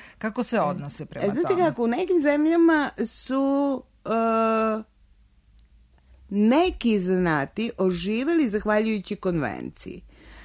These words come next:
Speaker 2: Recimo, kad je Hrvatska stavila na, e, e, unesco-vu listu izradu, e, drvenih igračaka, a zanatlije koje su se bavile proizvodnjom,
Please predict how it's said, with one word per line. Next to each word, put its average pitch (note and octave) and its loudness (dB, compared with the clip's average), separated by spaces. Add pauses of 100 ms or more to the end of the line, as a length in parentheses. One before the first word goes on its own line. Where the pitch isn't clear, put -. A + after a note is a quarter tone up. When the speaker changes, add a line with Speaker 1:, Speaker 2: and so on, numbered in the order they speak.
(180)
Speaker 2:
Recimo, C4+ 2
kad F4 -2
je E4+ 4
Hrvatska F4 0
stavila B3+ 2
na, G#3 2 (400)
e, F3+ 0
e, F#3+ 4 (300)
unesco-vu B3 2
listu E3 2 (340)
izradu, A#3+ 2
e, F#3+ 2 (260)
drvenih A#3 2
igračaka, C3+ -4 (1000)
a E3 2
zanatlije G#3+ 2
koje C#4 2
su A#3+ -8
se A3 -2
bavile C#4 2
proizvodnjom, E3 0